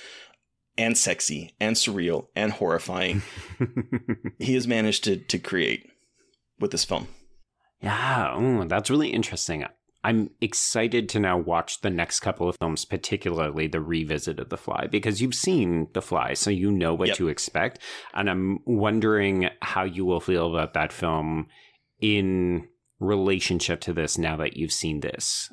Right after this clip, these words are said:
Speaker 2: Um, 'cause you're right. I mean, I think the thing that people latch onto in terms of the commercial viability of The Fly is that you've got that romance, and that's not something that you're going to get until The Fly.
Speaker 1: Yeah.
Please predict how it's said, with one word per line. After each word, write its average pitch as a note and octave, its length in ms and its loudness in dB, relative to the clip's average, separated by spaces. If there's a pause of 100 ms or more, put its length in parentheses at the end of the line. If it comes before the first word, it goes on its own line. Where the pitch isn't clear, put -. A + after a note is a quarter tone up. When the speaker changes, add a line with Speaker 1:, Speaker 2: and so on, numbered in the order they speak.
Speaker 2:
Um, D2+ 460 -4 (440)
'cause B2+ 140 -2
you're C3 100 2
right. A2 200 2
I G#2+ 60 2
mean, A2+ 160 4
I G#2 80 4
think B2+ 200 0
the A2+ 100 2
thing A#2 220 2
that A2 140 0
people F#2+ 280 0
latch E2 280 2
onto E2 680 2
in F#2+ 120 0
terms E2 240 -2
of E2 100 -4
the E2 80 -4
commercial E2 540 0
viability D2 760 -2
of G#2+ 140 -2
The G#2+ 100 -2
Fly A2 400 0 (260)
is G2+ 120 0
that G2+ 180 -2
you've F2+ 120 -4
got F#2+ 180 0
that F2+ 160 0
romance, D2+ 840 -2 (100)
and G2 120 2
that's F#2 220 0
not E2+ 340 -2
something G#2+ 320 0
that G#2 160 0
you're G2+ 100 2
going E2+ 280 0
to D#2 100 -6
get D2+ 540 -4 (160)
until F2+ 460 0
The - 120 -4
Fly. - 460 -6 (640)
Speaker 1:
Yeah. G#2 280 2